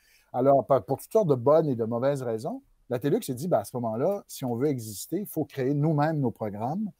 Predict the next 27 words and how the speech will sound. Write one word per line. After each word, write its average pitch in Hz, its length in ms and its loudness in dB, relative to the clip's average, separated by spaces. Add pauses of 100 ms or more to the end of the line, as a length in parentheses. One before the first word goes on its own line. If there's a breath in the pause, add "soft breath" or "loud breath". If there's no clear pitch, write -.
(240)
embaucher 139 500 4
nous-mêmes 156 380 2
des 120 160 2
profs. » - 460 -6 (340)
Et 127 60 -2
ça 139 160 -2
s'est 143 140 0
fait 190 160 0
très 226 260 0
graduellement. 131 720 2 (340)
Maintenant, 120 320 2
on 156 80 4
est 143 140 2
une 135 100 0
centaine 160 460 2
de 135 100 2
profs, 233 380 -2
mais 240 100 -4
quand - 140 -4
je 147 60 -12
suis 175 100 0
arrivé, 135 320 2
on 131 80 0
était 113 180 -6
peut-être 117 280 -6
quarante-cinq, 120 520 -2
cinquante. 139 480 -6